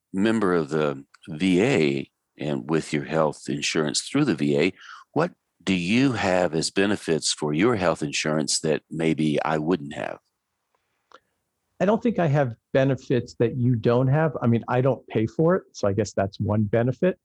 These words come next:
Speaker 2: Some deductibles and, and some co-, sm-, very small copays, but I have complete access to it. I do my annual physical.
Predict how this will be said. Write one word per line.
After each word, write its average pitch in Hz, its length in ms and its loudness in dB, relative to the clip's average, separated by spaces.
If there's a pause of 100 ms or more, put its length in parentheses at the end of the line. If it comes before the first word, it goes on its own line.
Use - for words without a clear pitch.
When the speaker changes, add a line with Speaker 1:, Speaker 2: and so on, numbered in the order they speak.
(140)
Speaker 2:
Some 104 260 -4 (220)
deductibles 107 760 0
and, 104 280 0
and 107 220 0
some 107 200 -2 (140)
co-, - 160 -6
sm-, - 320 -2
very 113 180 2
small 104 400 -2
copays, 107 680 -4 (300)
but 113 120 0
I 123 140 2
have 117 240 0
complete 113 320 2
access 104 460 -2
to 110 180 -2
it. - 100 -4 (240)
I 113 140 0
do 120 180 0
my 107 160 0
annual 104 360 0
physical. 117 640 0